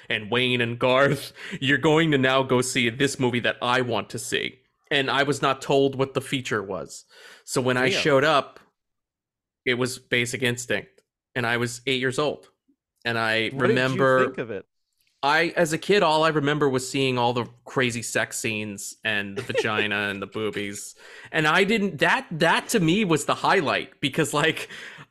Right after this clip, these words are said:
Speaker 1: I left and I didn't even remember the ice pick through the eye and all the gruesome shit that happens in that movie. When I left, I was like,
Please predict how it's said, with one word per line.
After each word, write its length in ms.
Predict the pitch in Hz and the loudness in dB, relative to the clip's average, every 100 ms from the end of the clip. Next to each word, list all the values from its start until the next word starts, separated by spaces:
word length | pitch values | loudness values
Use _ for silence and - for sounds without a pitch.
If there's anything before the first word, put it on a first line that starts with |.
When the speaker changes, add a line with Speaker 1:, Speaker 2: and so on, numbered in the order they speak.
| - | 2
Speaker 1:
I 180 | 175 240 | 4 6
left 400 | 175 196 - 170 | 4 2 2 0
and 100 | 151 | 2
I 120 | 170 | 0
didn't 320 | 165 202 185 | 0 2 2
even 300 | 175 170 156 | 2 0 0
remember 420 | 143 127 135 139 | 0 0 0 2
the 120 | 131 - | 0 0
ice 220 | 123 120 | -2 -4
pick 240 | - 127 - | -2 -2 0
through 140 | 131 | 0
the 120 | 123 127 | 0 0
eye 360 | 117 117 113 | 2 2 2
and 140 | 117 113 | 2 0
all 120 | 120 | 0
the 100 | 127 | -2
gruesome 520 | - 113 139 156 131 | -4 -2 0 0 -4
shit 380 | 104 - 139 139 | -2 0 0 0
that 120 | 113 | -2
happens 580 | - 113 120 117 - - - | -2 -2 -2 -4 -6 -10 -4
in 140 | 127 | -2
that 200 | 117 101 | 0 -2
movie. 460 | 127 151 - 80 - _ _ _ _ _ - | 0 -2 -2 -8 -12 _ _ _ _ _ -2
When 160 | 135 | 2
I 200 | 135 170 | 4 2
left, 520 | 139 139 202 170 - - | 4 2 2 0 -6 -6
I 100 | 127 | -4
was 180 | 123 127 | -4 -6
like, 260 | 113 110 | -6 -10